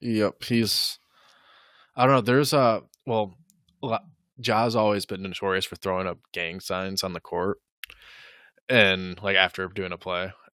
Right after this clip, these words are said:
And there's a dude from, like, who's actually part of the Crips. This was on, uh, Instagram and on Twitter and, like, a little interview and stuff. There's a dude who's, like, high up in, like, the actual Crips gang.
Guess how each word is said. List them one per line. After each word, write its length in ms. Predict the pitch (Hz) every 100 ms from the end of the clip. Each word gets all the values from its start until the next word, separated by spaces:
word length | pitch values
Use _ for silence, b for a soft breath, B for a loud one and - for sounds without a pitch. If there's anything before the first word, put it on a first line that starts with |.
| _ _
And 400 | 139 110 101 92
there's 280 | 98 113 107
a 80 | 98
dude 320 | 90 98 101
from, 580 | - 98 92 87 87 87 _ _ _ _ _ _ 98
like, 180 | 87 - _ _ _ _ _ _
who's 200 | 104 87
actually 320 | 90 95 -
part 180 | 90 98
of 60 | 87
the 80 | -
Crips. 240 | 98 -
This 100 | 95
was 160 | 107 104
on, 300 | 95 87 85 -
uh, 360 | 92 87 85 - _ -
Instagram 580 | 107 - 98 90 85 87
and 140 | 90
on 200 | 87 87
Twitter 380 | - 95 95 90
and, 160 | 85 76
like, 180 | - -
a 40 |
little 180 | 98 90
interview 400 | 98 95 95 90
and 100 | 85
stuff. 200 | - 87
There's 160 | 95 95
a 40 |
dude 220 | 85 98 92
who's, 140 | 87
like, 140 | 87
high 180 | - 90
up 160 | 90 -
in, 160 | 85
like, 200 | 80 82
the 80 | 87
actual 300 | 82 82 87
Crips 360 | - - 90 -
gang. 480 | - 90 90 87